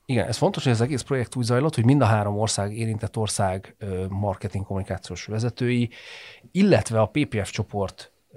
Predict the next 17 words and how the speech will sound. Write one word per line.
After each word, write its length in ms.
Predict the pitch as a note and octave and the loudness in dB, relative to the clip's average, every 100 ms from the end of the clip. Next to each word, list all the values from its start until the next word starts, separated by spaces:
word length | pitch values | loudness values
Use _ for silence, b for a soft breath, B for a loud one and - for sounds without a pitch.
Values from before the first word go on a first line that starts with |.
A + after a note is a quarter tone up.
| G2+ | -10
ö, 160 | G2 G2 | -8 -4
vezetői 680 | G#2+ A2 G#2 - G2+ A2+ C#3 - _ | 0 0 0 -4 -4 -2 -4 -6 _
közösen 580 | - A#2 G#2+ G#2+ G#2 G#2+ | 2 4 4 0 -2 -4
alkottunk 560 | - G#2+ - A2 G#2+ G#2 | -4 -4 -4 -4 -4 -4
egy 140 | G2 | -4
ilyen 260 | G2 F#2 G#2+ G#2 - | -2 -4 -6 -14 -20
munkacsoportot. 920 | G2+ - - F#2+ F#2+ F2 - E2 - - - | -16 -12 -10 -8 -8 -8 -8 -12 -14 -20 -14
Tehát 140 | G2+ | -4
volt 180 | B2 A#2 | 0 2
a 80 | G#2+ | 2
márkaváltásért 960 | A2 A2 - G2+ G2+ - F#2+ - F#2 | 2 0 0 -2 -2 -2 -6 -6 -8
felelős, 600 | - G#2 F#2+ G2 F#2+ - | -6 -4 -4 -4 -4 -6
ö, 300 | F#2 F#2 F2+ F#2 A2+ - F2 | -6 -8 -8 -10 -14 -20 -20
ilyen 320 | E2+ E2+ A2 _ - | -16 -16 -18 _ -20
csoport, 440 | - - G3 - B B B B B B | -12 -4 -4 -6 B B B B B B
ö, 220 | B A2 A2+ | B -2 2
ahol 400 | A#2 A#2+ - | 4 2 0